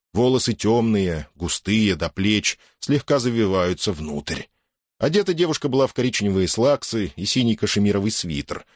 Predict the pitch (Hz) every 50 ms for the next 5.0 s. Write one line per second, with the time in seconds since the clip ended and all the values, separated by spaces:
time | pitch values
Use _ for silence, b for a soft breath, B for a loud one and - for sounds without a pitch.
0 | _ _ - - - - 92 - - 98 85 101 117 110 - - 110 101 87 -
1 | - - - - 85 85 85 85 87 85 - - 92 - - 95 78 76 76 73
2 | 73 76 71 71 - _ _ _ _ _ _ _ _ _ _ _ 214 202 - -
3 | 165 160 165 156 - 151 160 156 156 170 170 127 98 87 - - - 95 92 92
4 | 92 90 87 85 73 90 90 87 85 - - 104 85 80 78 71 - 69 69